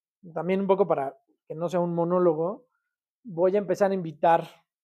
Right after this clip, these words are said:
a algunas personas, entonces voy a invitar dos veces al mes a una persona diferente.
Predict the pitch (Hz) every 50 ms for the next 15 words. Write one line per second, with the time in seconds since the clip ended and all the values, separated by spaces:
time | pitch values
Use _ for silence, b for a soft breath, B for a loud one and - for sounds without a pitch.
0 | _ _ _ _ _ _ _ _ - 165 156 151 160 165 180 180 175 170 - 170
1 | 151 - 202 202 190 180 170 190 254 294 _ _ _ _ _ _ _ _ _ _
2 | _ _ - 175 156 160 180 170 180 170 170 - _ _ _ _ _ _ - 180
3 | 175 175 180 175 170 151 147 180 170 170 170 175 170 - _ _ _ _ _ _
4 | _ _ - 170 151 156 196 202 202 190 214 214 185 202 180 160 190 190 190 196
5 | 196 220 277 294 - - - _ _ _ _ _ _ _ _ _ _ _ _ _
6 | _ _ _ _ _ _ _ _ _ _ _ _ - - 175 175 180 185 185 185
7 | 175 160 147 - 170 165 170 175 175 180 226 233 220 208 190 240 269 339